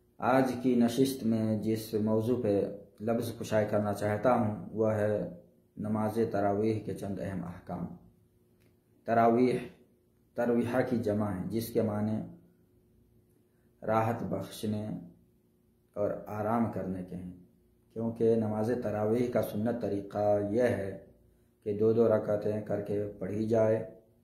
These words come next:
और हर चार रकातों के बाद थोड़ी देर आराम किया जाए। इस लिहाज से इस नमाज को तरावीह कहा गया है, क्योंकि इसमें हर चार रकात के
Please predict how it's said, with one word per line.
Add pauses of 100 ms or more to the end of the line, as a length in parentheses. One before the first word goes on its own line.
(180)
और
हर
चार
रकातों
के (100)
बाद (640)
थोड़ी
देर
आराम
किया
जाए। (640)
इस
लिहाज
से
इस
नमाज
को
तरावीह
कहा
गया
है, (120)
क्योंकि
इसमें (300)
हर
चार
रकात
के